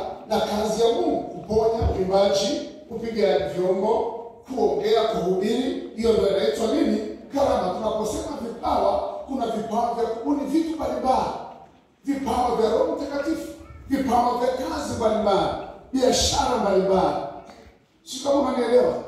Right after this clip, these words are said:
Elimu mbalimbali. Unaweza ukawa ni mwanasayansi, lakini kuna mtu ambaye Ameijua zaidi kuliko wewe, japo mmepata grade hii moja. Kwa hiyo kuna tofauti ya karama ambazo zinashughulika na Mungu, mambo ya madhabahu, mambo ya madhabahu,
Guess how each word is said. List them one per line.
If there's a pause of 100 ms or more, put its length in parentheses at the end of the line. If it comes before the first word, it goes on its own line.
(140)
Elimu (100)
mbalimbali. (280)
Unaweza
ukawa
ni
mwanasayansi,
lakini
kuna
mtu
ambaye (120)
Ameijua
zaidi
kuliko
wewe,
japo
mmepata
grade
hii (340)
moja. (360)
Kwa
hiyo
kuna
tofauti
ya
karama
ambazo
zinashughulika
na
Mungu, (220)
mambo
ya
madhabahu, (800)
mambo
ya
madhabahu,